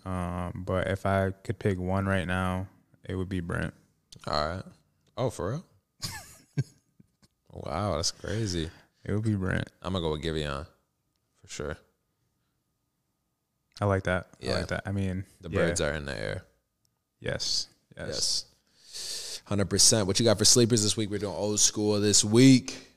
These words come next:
Speaker 1: Old school, I'm going back to Mary J since I got her wine today. I figured I'd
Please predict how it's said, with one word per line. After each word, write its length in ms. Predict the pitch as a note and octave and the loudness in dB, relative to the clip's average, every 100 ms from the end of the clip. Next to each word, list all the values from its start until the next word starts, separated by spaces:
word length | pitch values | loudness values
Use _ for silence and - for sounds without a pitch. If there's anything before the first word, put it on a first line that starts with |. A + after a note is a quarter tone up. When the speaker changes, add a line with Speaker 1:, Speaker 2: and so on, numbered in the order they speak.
| A#2+ | 6
Speaker 1:
Old 160 | B2+ | 8
school, 340 | A#2+ - B2 A#2+ | 8 6 8 8
I'm 120 | A#2 | 6
going 220 | A2 G#2+ | 4 6
back 200 | A2 G#2+ | 6 6
to 100 | - | 2
Mary 260 | G#2+ G#2 G2+ | 2 2 2
J 320 | G#2 G#2 G#2 | 4 6 6
since 260 | - G2+ G2+ | 4 0 0
I 60 | |
got 140 | F#2+ F#2+ | 2 2
her 120 | F#2 | 4
wine 320 | F#2+ G2 G2 | 4 4 4
today. 400 | G2 F#2 F#2 F#2 | 2 2 4 4
I 40 | F2+ | 2
figured 380 | - F#2+ F#2 F2+ | 0 0 2 4
I'd 380 | F2 D2+ D2+ | 4 2 0